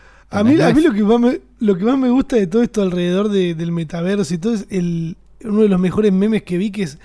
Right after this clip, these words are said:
Speaker 1: el que está Zuckerberg eligiéndose el disfraz en el metaverso y dice, "Perfecto, voy con este". Y de golpe aparece en un boliche en el que están dos Knuckles, dos Knucklets. ¿Son
Speaker 2: Sí.
Speaker 1: Knuckles? ¿El personaje
Speaker 2: Son,
Speaker 1: cuál es, Uli?
Speaker 2: son Knuckles, el, el naranja o rojo de Sonic,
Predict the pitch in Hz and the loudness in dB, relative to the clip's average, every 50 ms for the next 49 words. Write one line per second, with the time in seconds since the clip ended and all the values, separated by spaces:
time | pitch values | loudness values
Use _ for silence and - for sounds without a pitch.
0 | - - - - - - 180 175 160 156 165 - - 202 185 - - 202 185 208 | -20 -20 -20 -20 -18 -12 -10 -10 -8 -10 -10 -6 -6 -6 -4 -4 -4 -4 -4 -2
1 | 180 180 180 175 170 160 - - 190 196 190 156 175 175 175 151 147 180 190 147 | -4 -4 -4 -6 -6 -8 -8 -6 -4 -4 -4 -4 -4 -6 -6 -6 -6 -6 -6 -4
2 | 190 185 175 175 170 160 170 165 196 202 180 185 160 170 160 170 208 - - 262 | -4 -4 -4 -6 -6 -6 -6 -6 -6 -6 -6 -6 -8 -8 -8 -8 -8 -8 -6 -8
3 | 277 226 165 - 185 190 226 233 190 202 214 233 202 - - 190 175 175 175 180 | -8 -8 -8 -8 -6 -6 -6 -8 -8 -8 -8 -8 -10 -10 -12 -14 -12 -10 -8 -6
4 | 190 220 233 226 190 165 175 190 185 - 180 180 190 190 190 185 185 180 185 208 | -4 -4 -4 -4 -6 -6 -8 -8 -8 -6 -6 -6 -4 -4 -4 -4 -4 -4 -4 -4
5 | 185 - - 214 202 180 - - - - - - 185 180 180 165 160 170 - - | -4 -4 -4 -6 -6 -6 -10 -14 -20 -20 -14 -10 -8 -6 -6 -6 -8 -10 -8 -4
6 | 190 190 190 196 190 175 190 202 214 208 - 196 202 202 180 - - - - _ | -4 -2 0 0 0 0 0 -2 -2 -4 -6 -6 -8 -8 -8 -10 -12 -16 -18 _
7 | _ _ - 185 180 190 170 190 214 220 196 - 214 202 185 170 147 - - - | _ _ -10 -6 -4 -2 -2 -2 -2 -4 -4 -4 -4 -2 -2 -4 -6 -10 -14 -16
8 | _ _ _ _ _ _ _ _ - - 190 196 202 233 254 233 226 233 208 165 | _ _ _ _ _ _ _ _ -10 -6 -4 -2 0 0 -2 -2 -2 -4 -4 -2
9 | 156 175 165 - - - 302 247 175 175 330 370 202 165 202 185 170 233 269 240 | -2 -2 -2 -4 -8 -14 -14 -14 -12 -12 -12 -12 -10 -8 -6 -6 -4 -4 -2 -2
10 | - 165 - 226 294 - - 294 302 320 - - _ - - - 175 170 175 185 | 0 0 0 -2 -2 -4 -6 -8 -10 -12 -12 -14 _ -10 -6 -4 -4 -4 -2 -2
11 | 202 220 214 - 240 240 254 233 - - - - 127 123 123 120 120 120 123 113 | -2 -2 -2 -2 -4 -4 -4 -6 -10 -12 -10 -8 -6 -4 -4 -4 -4 -6 -6 -4
12 | 120 120 120 117 117 117 110 120 127 127 131 147 156 165 165 165 - - - 160 | -4 -4 -4 -4 -6 -6 -6 -6 -6 -4 -4 -4 -4 -4 -6 -8 -8 -6 -2 0
13 | 143 131 120 113 - 139 135 - - 143 127 117 - - 165 170 185 208 233 - | 0 0 0 -2 -2 -4 -4 -2 -2 -2 -2 -2 -2 -2 -2 -2 -2 -2 -6 -8
14 | - - | -12 -18